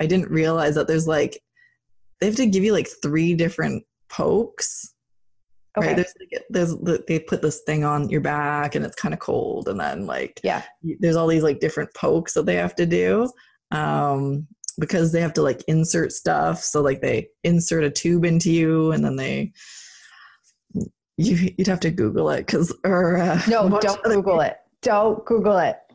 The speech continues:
Speaker 2: You
Speaker 1: Yeah.
Speaker 2: don't wanna
Speaker 1: Probably
Speaker 2: see
Speaker 1: not
Speaker 2: it.
Speaker 1: a good idea,
Speaker 2: No.
Speaker 1: yeah.
Speaker 2: If you're pregnant, don't Google it. You don't wanna, <laughs> you
Speaker 1: After.
Speaker 2: don't wanna see it.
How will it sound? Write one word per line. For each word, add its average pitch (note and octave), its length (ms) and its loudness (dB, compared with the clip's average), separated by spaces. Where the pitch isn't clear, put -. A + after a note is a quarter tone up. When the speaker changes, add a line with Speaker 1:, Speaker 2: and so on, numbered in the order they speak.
Speaker 2:
You G#3+ 160 4
Speaker 1:
Yeah. F3+ 60 2
Speaker 2:
don't A3+ 260 2
wanna G#3 200 0
Speaker 1:
Probably B3 220 2
Speaker 2:
see G3+ 80 4
Speaker 1:
not F#3 180 2
Speaker 2:
it. G#3+ 40 0
Speaker 1:
a - 60 -10
good F#3+ 240 -8
idea, F3+ 320 -2
Speaker 2:
No. B3 80 2
Speaker 1:
yeah. G3 500 0
Speaker 2:
If G#3 60 0
you're A#3+ 160 2
pregnant, A#3+ 640 0
don't G#3+ 340 2
Google A3 280 2
it. E3+ 160 0
You G#3 160 -2
don't G#3 220 2
wanna, G#3 220 2
<laughs> - 320 -4
you B3+ 100 2
Speaker 1:
After. G3 80 -4
Speaker 2:
don't G3+ 180 2
wanna G#3 180 2
see F#3+ 220 -2
it. F3+ 260 -2